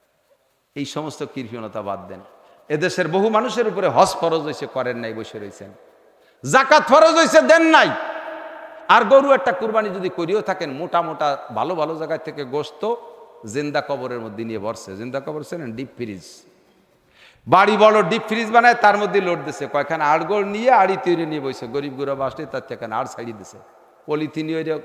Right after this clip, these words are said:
কালেকশন করে বেড়াচ্ছে, আড়ে কেয়ার কেয়ার ভেড়ি ফেলে দিছে সব। যেটুকু আর এক জায়গাতে কালেকশন হয়েছে, তা বালি নদী ডালি পুড়িয়ে গেছে। ও গালাগালি হতেছে, "আল্লাহ, কোন শয়তান রে তুমি কুরবানির টাহা দিছ? তুমি তো আর টাহা দিতে জায়গা পাও না।"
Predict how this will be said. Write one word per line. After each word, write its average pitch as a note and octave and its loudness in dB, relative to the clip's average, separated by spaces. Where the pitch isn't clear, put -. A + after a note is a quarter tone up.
কালেকশন B2+ -4
করে A2 -8
বেড়াচ্ছে, G#2 -10
আড়ে C#3 0
কেয়ার D3 -2
কেয়ার C3 -8
ভেড়ি B2 -8
ফেলে G2 -10
দিছে F#2+ -20
সব। G2+ -20
যেটুকু B2+ -6
আর C3 -2
এক C3+ -2
জায়গাতে C#3 -6
কালেকশন D3 -4
হয়েছে, E3 -8
তা C#3 -4
বালি C3 -4
নদী A2 -8
ডালি A2+ -4
পুড়িয়ে A2+ -8
গেছে। - -20
ও B2+ -2
গালাগালি B2 2
হতেছে, A#2 -8
"আল্লাহ, C3 2
কোন D#3+ -2
শয়তান D#3+ -2
রে E3+ -4
তুমি E3 -10
কুরবানির C3+ -10
টাহা G#2+ -6
দিছ? G2 -16
তুমি A#2 -10
তো C3 -10
আর C3 -6
টাহা A#2+ -4
দিতে A#2+ -10
জায়গা G#2+ -4
পাও G2 -6
না।" G2 -14